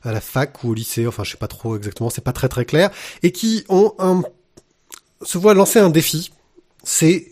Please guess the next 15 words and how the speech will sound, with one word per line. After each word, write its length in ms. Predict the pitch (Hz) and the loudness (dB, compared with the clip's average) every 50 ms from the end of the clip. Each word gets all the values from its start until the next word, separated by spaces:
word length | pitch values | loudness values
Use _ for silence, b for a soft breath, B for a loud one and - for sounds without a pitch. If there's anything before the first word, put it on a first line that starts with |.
| - | -6
euh, 380 | 147 139 135 135 131 127 131 139 - | -2 0 0 2 2 0 0 -2 -4
ils 280 | 156 139 135 131 143 160 | -4 -6 -4 -2 -2 0
ont 180 | 175 190 175 151 | 0 0 0 -2
un, 540 | 139 139 135 131 131 127 127 127 123 123 127 135 - - | -2 0 0 0 0 0 -2 -2 -4 -6 -8 -10 -10 -8
un 100 | - 139 | -6 -4
temps 140 | 131 - 160 | -2 -2 -2
très, 160 | 156 - - | -2 -2 -4
très 160 | 190 - - 147 | -4 -2 -4 -6
court 340 | - - 147 151 160 - | -4 -2 -2 -2 -2 -4
pour 380 | - - - 143 131 - - _ _ _ _ _ _ _ _ _ _ _ _ _ _ _ _ | -6 -8 -6 -6 -6 -6 -8 _ _ _ _ _ _ _ _ _ _ _ _ _ _ _ _
être 200 | - 156 - - | -6 -4 -2 -2
en 120 | 143 156 - | -2 0 2
home 300 | - 175 170 175 175 165 | 6 6 6 6 4 2
de 200 | 135 123 135 139 131 | 2 0 0 0 -2
YouTube. 420 | 117 127 123 - - 101 92 90 | -6 -6 -6 -6 -8 -10 -10 -12